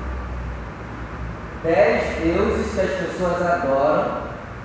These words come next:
e elas não sabem que estão adorando esses deuses. Você leu comigo aqui no versículo quinze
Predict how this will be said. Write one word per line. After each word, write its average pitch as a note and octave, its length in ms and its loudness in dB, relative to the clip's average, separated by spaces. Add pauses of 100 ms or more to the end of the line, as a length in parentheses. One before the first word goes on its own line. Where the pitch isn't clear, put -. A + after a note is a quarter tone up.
(300)
e C3+ 160 -4
elas D3 400 2 (200)
não - 280 0
sabem C#3+ 760 0
que C#3 200 -2
estão C3+ 240 -4
adorando B2+ 520 0
esses - 300 -4
deuses. - 340 -4 (1200)
Você A3+ 320 2
leu A#3+ 120 6
comigo G3 420 2
aqui G3+ 340 0
no E3+ 180 0
versículo D3 1000 2 (1200)
quinze F#3 840 0